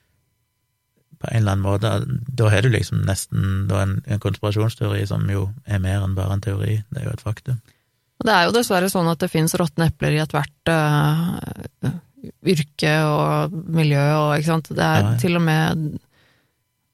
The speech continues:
Speaker 2: politiet og myndigheter som i utgangspunktet kan stole på, som skal gjøre jobben sin og gjøre det trygt for alle i samfunnet. Det er jo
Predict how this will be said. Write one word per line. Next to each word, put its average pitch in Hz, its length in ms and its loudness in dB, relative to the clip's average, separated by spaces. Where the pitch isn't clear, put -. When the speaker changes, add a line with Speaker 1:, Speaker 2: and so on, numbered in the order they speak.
Speaker 2:
politiet 170 500 2
og 175 180 2
myndigheter 160 420 2
som 165 220 2
i 160 160 2
utgangspunktet 147 600 -2
kan 156 180 4
stole 151 340 0
på, 151 120 2
som 160 220 2
skal 165 220 0
gjøre 147 240 2
jobben 147 220 0
sin 160 160 0
og 156 160 2
gjøre 156 220 2
det 143 80 -4
trygt 143 240 -2
for 170 120 2
alle 151 180 0
i 156 60 0
samfunnet. 156 460 2
Det 170 80 2
er 147 180 2
jo 156 100 2